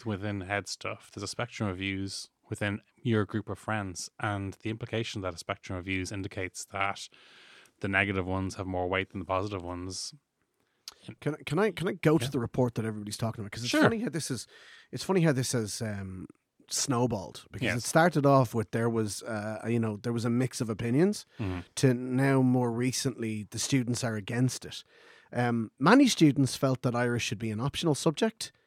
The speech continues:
Speaker 2: Uh, "I don't think it's essential, like, you're not going to use it after you leave school realistically." However, others highlighted the importance of retaining at least some exposure to the language for students.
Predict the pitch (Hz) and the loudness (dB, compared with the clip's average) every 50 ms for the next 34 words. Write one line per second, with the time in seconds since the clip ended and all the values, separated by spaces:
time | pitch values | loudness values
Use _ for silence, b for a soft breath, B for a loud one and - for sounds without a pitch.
0 | _ _ _ _ _ _ _ _ - 117 117 117 117 117 113 113 - - 117 123 | _ _ _ _ _ _ _ _ -2 -2 0 2 0 0 -2 -4 -4 -4 -4 0
1 | 127 147 151 151 143 - - 147 139 131 - - - 123 - - 123 107 - 147 | 4 4 4 4 4 4 4 4 4 2 0 -2 -4 -4 -4 -4 -6 -2 0 0
2 | 151 151 - - 165 156 165 151 151 156 - - - 113 113 113 139 135 - 143 | 0 2 2 0 0 2 2 2 2 2 0 -4 -8 -4 0 0 0 2 2 0
3 | 127 107 107 120 120 101 120 110 113 113 - - 117 107 113 110 - - 113 104 | 0 2 2 -2 0 0 -2 -2 -4 -4 -4 -6 -6 -4 -4 -4 -4 -6 -6 -6
4 | 98 110 107 104 104 107 123 127 - - 156 190 202 220 - b b b b b | -4 -4 -6 -6 -4 -4 -4 -2 -4 -6 0 0 -2 -2 -2 b b b b b
5 | b b b b b b - 143 139 160 170 165 151 160 160 - 214 208 247 214 | b b b b b b 2 4 6 8 8 8 8 6 6 6 6 8 8 8
6 | 151 156 175 156 143 143 131 117 131 107 120 117 117 110 - - 160 160 - 147 | 8 8 6 8 8 6 6 4 2 0 0 -2 -2 0 4 4 4 4 4 0
7 | - - 123 110 120 113 - 143 139 139 139 135 120 117 117 117 110 - - 151 | -2 -2 0 0 -2 -2 2 2 4 4 4 2 0 -2 -4 -4 -6 -2 2 2
8 | 156 151 - - 147 135 127 117 120 113 - 117 113 117 117 117 113 104 - - | 2 2 2 2 2 2 2 2 -2 -4 -4 -6 -4 -4 -4 -4 -4 -6 -8 -10
9 | 101 - 135 127 120 123 117 | -6 -4 -4 -2 -2 -4 -6